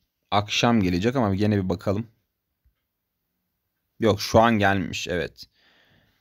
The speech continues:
Ee, şu an gelmiş arkadaşlar enerji harcama görevi de. Ee, belli fena olmayan gü-, şeyleri var, ödülleri var. Ee, alınabilir. Devam edelim. Bakalım başka ne vardı?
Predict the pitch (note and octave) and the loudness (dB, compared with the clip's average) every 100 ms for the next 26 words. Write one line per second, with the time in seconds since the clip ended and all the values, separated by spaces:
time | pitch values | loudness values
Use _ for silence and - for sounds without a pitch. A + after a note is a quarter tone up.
0 | _ _ - F#2+ F#2 F#2 G2 - A#2+ C3 | _ _ 0 2 2 0 -2 2 4 4
1 | B2+ C3 C#3 D3+ D3+ A2+ G#2+ G#2 G#2+ G#2 | 2 2 0 0 -2 -2 0 -2 -2 -4
2 | G2 G2 G2+ G2 G#2+ G2 - G2+ G2+ G2 | -2 -2 -2 -4 -4 -6 -2 2 2 2
3 | G2 F#2+ F#2+ F#2+ F#2 F#2 C#3+ - _ - | 0 0 0 0 -2 -2 -4 -6 _ -12
4 | - C3 F3+ G3 G3 F#3+ F#3 F3+ F3+ F3 | -8 -6 -4 -4 -2 -2 0 0 2 2
5 | F3 F3 E3+ D#3+ D#3 - D3 D3 - D3+ | 2 2 0 -2 -8 -12 -10 -8 -4 -2
6 | D3+ C#3+ B2+ C3+ C#3 C#3+ C3 A2+ G2+ A#2+ | 0 0 2 0 0 -2 -4 -2 0 -2
7 | - - - - - - C3+ B2 G2+ F#2+ | -4 -8 -8 -6 -8 -4 -2 2 0 0
8 | G2 - - - _ _ _ _ _ - | -4 -4 -6 -10 _ _ _ _ _ -20
9 | _ _ _ _ - D#3 F3 D3+ G#2 G2 | _ _ _ _ -4 2 4 4 2 0
10 | G#2+ C#3+ - - B2 - A#2 A2+ A2 - | -2 -4 -10 -14 -12 -8 -4 -2 -2 -2
11 | A2 F#2+ F2+ F#2 B2 | -4 -2 0 0 0